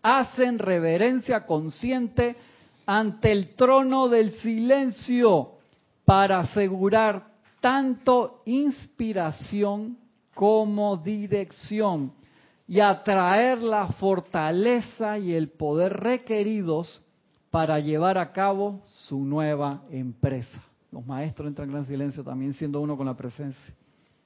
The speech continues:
El chela individual, particularmente en Occidente, desconoce el significado de aquietarse.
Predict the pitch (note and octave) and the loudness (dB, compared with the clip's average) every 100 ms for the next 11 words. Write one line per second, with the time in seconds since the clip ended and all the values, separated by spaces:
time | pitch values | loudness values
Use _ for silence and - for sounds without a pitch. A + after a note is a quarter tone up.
0 | _ _ _ _ _ F#3 E3 C#3+ A#3+ B3+ | _ _ _ _ _ -4 -4 0 2 2
1 | B3 G#3+ F#3+ F3+ G#3 F#3+ F3+ - _ _ | 2 0 0 2 4 2 0 -8 _ _
2 | _ - F#3 F3 F3+ F3 G#3 A3 A#3 A3+ | _ -2 -2 -2 -4 0 2 2 -2 -4
3 | G#3 G3 E3 - E3 G3 F#3 - G#3 - | -2 -2 -2 -2 0 0 -2 -6 -8 -10
4 | _ _ _ _ _ D#3 A#3 - - B3 | _ _ _ _ _ 0 0 0 0 4
5 | A#3+ B3 C#4+ E4 A3+ - F3+ D#3+ F#3 E3+ | 4 4 4 4 2 0 -2 -2 -4 -4
6 | E3+ F3 C#3 F#3 F#3 E3 - D#3 E3 D#3+ | -4 -4 0 2 4 0 -2 -6 -4 -4
7 | B2 - | -6 -14